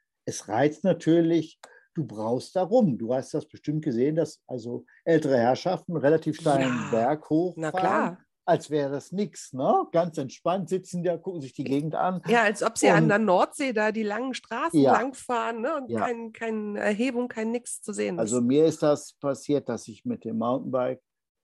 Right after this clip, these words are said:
Speaker 1: einen Mountain hochgefahren bin und fast den kleinsten Gang hatte und die Zunge war am Lenker. Ernsthaft, das war
Speaker 2: <laughs>
Speaker 1: furchtbar. Ich quälte mich da hoch und dann zogen die dann an mir vorbei, als wäre das nix, ne?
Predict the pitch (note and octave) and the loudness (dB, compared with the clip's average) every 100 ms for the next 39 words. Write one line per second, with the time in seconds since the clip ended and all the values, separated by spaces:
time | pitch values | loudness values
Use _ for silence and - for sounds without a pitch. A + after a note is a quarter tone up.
0 | _ _ _ _ B2 A#2 A#2+ B2+ C#3 C#3+ | _ _ _ _ -4 0 2 2 0 -2
1 | B2+ G#2 B2 D3 - D#3+ F#3 F3 E3+ E3 | -6 -2 -2 -2 -4 -6 -2 0 0 -2
2 | D#3+ D#3 - D3 D3 B2 A#2 - _ - | -4 -6 -10 -14 -6 -6 -6 -12 _ -4
3 | D#3 - C#3+ - C#3 D3 - B2 A#2+ A#2+ | -4 -2 -4 0 0 0 -4 -2 0 0
4 | C3 D3+ D#3 C#3+ C#3 B2 B2 - - D3+ | -2 -4 -8 -6 -6 -6 -8 -6 0 0
5 | E3 A2+ A#2+ C3 - A#2+ A2+ B2 B2 - | 0 0 0 -2 -4 -6 -2 -2 -2 -6
6 | G#2 G2+ _ G#2 C3+ - G2 - G2+ - | -12 -14 _ -6 -6 -8 -12 -10 -12 -6
7 | A2+ A2 C#3+ _ G#3+ - A#3 - E3 D#4+ | -4 -4 -6 _ -4 -4 -10 0 4 4
8 | - - A#2 C3 F3+ - - D3 E3+ D3 | 0 -4 -2 -2 -4 -6 0 2 2 0
9 | C#3+ - C3 A2 D3+ F3 _ _ _ _ | -4 -4 -2 0 -2 -4 _ _ _ _
10 | D#3+ D#3 C#3 - E3 F3+ E3+ C3+ B2 A#2 | -2 0 0 0 2 2 0 -4 -4 -2
11 | A#2 D3 D#3+ _ _ _ _ _ _ _ | -4 -6 -10 _ _ _ _ _ _ _
12 | F#3+ F3 D3+ D3 - B2 A2 G2+ G#2+ D3 | -2 2 4 2 2 -2 -2 -2 -4 -4
13 | C3 - C3 C3 C3+ - C3+ - - A2 | -6 -6 -4 -2 -4 -4 -6 -6 -12 -10
14 | B2+ F#3+ | -6 -6